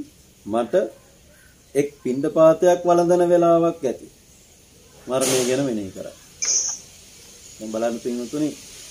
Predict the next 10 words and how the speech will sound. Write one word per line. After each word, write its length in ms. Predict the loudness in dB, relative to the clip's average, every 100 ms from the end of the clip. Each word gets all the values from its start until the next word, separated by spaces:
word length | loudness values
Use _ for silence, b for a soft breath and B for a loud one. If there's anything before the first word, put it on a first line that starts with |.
| -20 -18 -18 -18 -18 -20 -18 -18 -18 -18 -18 -18 -18
එක 140 | -10 -4
හාමුදුරු 400 | 0 0 0 -2
නමකට 280 | 0 0 2
ඇති 200 | 2 0
කිව්වා 220 | 2 2
දවසක්, 460 | 2 0 0 -2 -4 -10 -20 B B -8
දවසක 480 | -2 0 0 -4 -4
දහවල් 420 | -2 2 4 4
දවසක 400 | 4 2 2 0 0
රැයකුයි. 520 | 0 2 0 -2 -10